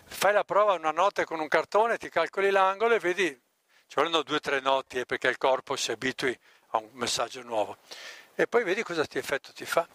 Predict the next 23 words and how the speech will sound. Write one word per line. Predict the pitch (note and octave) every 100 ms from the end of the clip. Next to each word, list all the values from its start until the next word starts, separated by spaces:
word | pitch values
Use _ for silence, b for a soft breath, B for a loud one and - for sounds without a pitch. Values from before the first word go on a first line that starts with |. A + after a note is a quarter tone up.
| B B -
Anche | G#3+ A3
se | -
la | F3
finestra | D#3 F3+ G3 - D3+
è |
chiusa | - G3 G3+ E3+
con | D3
le | C#3
tapparelle | C#3 - C3+ G3 G#3 C#3+
funziona, | - - - A#2 G#2 B2
eh? | D3 _ B B B B B B _
Perché | - - D3+
vado | D#3 D#3+
a | D3+
dormire | F3 D#3 F#3+
e | F3
dico, | D#3 C#3+ B2+
"Sì, | -
vado | F3+ D3+
a | D#3
vedere | F3+
la | E3
luce", | D#3 E3+ - F#3+ F#3